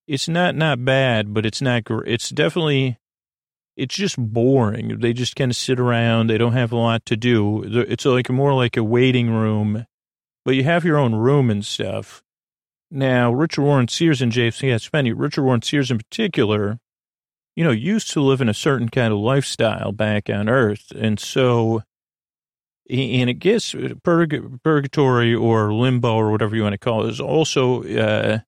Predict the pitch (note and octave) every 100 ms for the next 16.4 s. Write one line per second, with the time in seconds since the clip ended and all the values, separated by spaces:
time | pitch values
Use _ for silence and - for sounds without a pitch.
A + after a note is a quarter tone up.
0 | _ _ _ _ _ _ _ - D#3 A3+
1 | G3+ - E3 C#3+ C3 C3 A#2+ A2 - D#3
2 | C3+ - A2 F#2+ B2+ A2+ B2 B2 A#2 G2+
3 | - A2+ B2+ - A#2+ A2+ G#2 G#2+ G2+ -
4 | A2 A#2+ A2+ B2+ C3 A#2 - B2 A#2 A#2+
5 | A#2 C3 B2 B2+ B2 A2+ A#2+ G#2 G#2 A#2+
6 | A#2 A#2 A#2 B2 B2 B2 B2+ B2+ B2 -
7 | - A#2 G#2 - C3+ D#3+ C#3 C3 C#3 A#2+
8 | G2 G#2 G#2+ G2 - G#2+ C3+ - G#2+ F#2+
9 | - G#2+ A2 G#2 A2+ G#2+ G#2+ G2+ G#2 G2+
10 | G2+ G#2+ - - _ _ _ _ _ _
11 | D3 D3 - D3+ D3+ B2+ C3 A#2+ A#2+ A2
12 | A2 A#2+ C3 A#2+ C#3+ B2 A#2+ A2 A2 A2
13 | G2+ - G#2+ G#2+ A2 A#2 A2 G2+ A2+ G#2
14 | A#2 G#2 A2+ F3 - E3+ C3+ C#3 C3+ -
15 | - C3+ B2+ G#2 B2 A2+ A2+ A#2 G#2+ G2
16 | G#2 - G#2